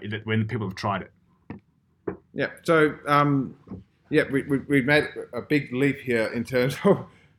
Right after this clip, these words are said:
Speaker 2: um, understanding how the, uh, I guess,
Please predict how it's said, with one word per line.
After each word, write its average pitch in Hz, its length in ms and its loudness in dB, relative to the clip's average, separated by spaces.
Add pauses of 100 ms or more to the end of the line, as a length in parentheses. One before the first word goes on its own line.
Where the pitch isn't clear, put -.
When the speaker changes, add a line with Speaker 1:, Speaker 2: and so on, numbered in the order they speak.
Speaker 2:
um, 120 240 -2
understanding 123 760 0
how 127 440 0 (100)
the, 113 560 2
uh, 107 140 -8
I 117 120 -2
guess, 107 200 -2